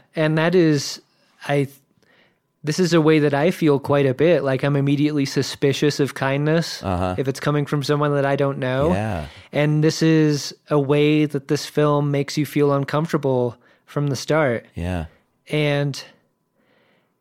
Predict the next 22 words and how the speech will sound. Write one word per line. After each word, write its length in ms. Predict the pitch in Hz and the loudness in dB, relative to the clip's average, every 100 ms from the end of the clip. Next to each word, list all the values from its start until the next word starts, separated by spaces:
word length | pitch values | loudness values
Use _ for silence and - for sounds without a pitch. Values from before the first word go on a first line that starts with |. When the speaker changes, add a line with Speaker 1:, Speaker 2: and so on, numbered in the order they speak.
| _ _ _ _ _ _ | _ _ _ _ _ _
Speaker 1:
I 100 | - | 0
think 220 | 185 226 208 | 2 2 2
it's 200 | 190 - | 0 0
great 340 | 175 190 196 | 2 2 2
that 100 | 208 | -2
you 180 | 202 175 | -2 -2
see 400 | 160 - 175 175 - | -2 -2 -2 -2 -2
every 420 | 160 170 180 190 | 0 2 2 0
part 280 | - 165 160 | 2 2 2
of 140 | 151 | 0
the 100 | 147 | -2
spectrum 880 | 139 - 147 - 143 139 131 123 127 _ - | -2 -2 -2 -2 -2 -2 -2 -6 -10 _ -10
to 260 | - 139 | -4 -2
Sidney 500 | 127 - 135 127 127 | -2 -2 -2 -2 -4
in 220 | 123 131 131 | -4 -4 -4
this 200 | 120 - | -6 -6
film. 400 | 139 127 120 127 | -4 -2 -4 -4
You 60 | 151 151 | -2 0
Speaker 2:
Uh-huh. 20 | |
Speaker 1:
see 540 | 139 147 147 143 135 - - - _ | 0 2 2 2 -2 -6 -20 -20 _
him 280 | - 156 147 | -4 -2 0
benevolent 840 | 135 131 139 165 170 185 196 - | -2 -2 0 2 4 2 -2 -10